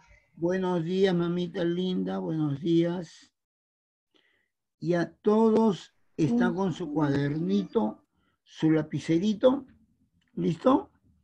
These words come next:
Ya tu cuadernito. Ya hoy día, chicos, escúchenme bien, por favor. Hoy día vamos a hacer un seminario de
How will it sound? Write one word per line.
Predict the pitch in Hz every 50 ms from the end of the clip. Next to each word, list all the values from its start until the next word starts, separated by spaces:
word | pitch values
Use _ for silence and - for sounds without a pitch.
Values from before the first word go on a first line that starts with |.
| _ _ _ _ _ _ _ -
Ya | 170 170 175 196 -
tu | - 170 160
cuadernito. | 160 165 160 156 151 156 156 160 165 180 196 214 208 190 - - 240 240 277 277 - _ _ _ _ _ _ _ _ _ _ _ _ _ _ _ _ _ _ _ _ _ _ _
Ya | - 165 170 - - - - _ _
hoy | - 185 196 214 220 226 220 208
día, | 185 175 202 214 220 220 220 220 220 226 226 _ _
chicos, | - - 214 208 202 - - 214 208 220 190 165 - - _
escúchenme | - 147 131 - - 180 175 - - 190 180 175 165 151
bien, | 147 156 160 175 180
por | 185 185 165 143 117
favor. | 131 143 143 151 170 196 214 233 - _ _
Hoy | - - 175 175 175 180 175 160
día | 160 175 185 196 214 226 262 - - _ _ _ _ _ _ _ _ _ _
vamos | - - 160 165 185 196 175 139 156
a | 147
hacer | 139 - - 180 196 190 180 - -
un | 180 185 196 190 180 156
seminario | - - 180 170 160 156 151 147 143 156 175 185 196 202 196 208 214 240 262 311 339 - _ _ _ _ _ _ _ _ _
de | - 143 156 160 165 156 -